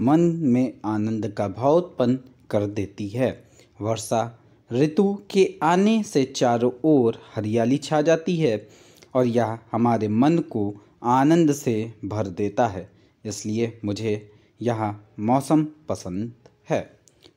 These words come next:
चलिए देखते हैं अगला प्रश्न क्या है, उसे भी नोट डाउन कर लीजिए। तो बेटा, आगे आपको क्या दिया गया प्रश्न? देखिए, यहाँ पर दिया गया है कि अंग्रेज, अंग्रेजी कैलेंडर के हिसाब से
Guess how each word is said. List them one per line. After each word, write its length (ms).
चलिए 240
देखते 260
हैं 100
अगला 200
प्रश्न 360
क्या 200
है, 120
उसे 220
भी 240
नोट 220
डाउन 280
कर 200
लीजिए। 360
तो 100
बेटा, 280
आगे 260
आपको 280
क्या 260
दिया 240
गया 160
प्रश्न? 460
देखिए, 280
यहाँ 220
पर 140
दिया 260
गया 200
है 140
कि 220
अंग्रेज, 720
अंग्रेजी 460
कैलेंडर 640
के 100
हिसाब 420
से 220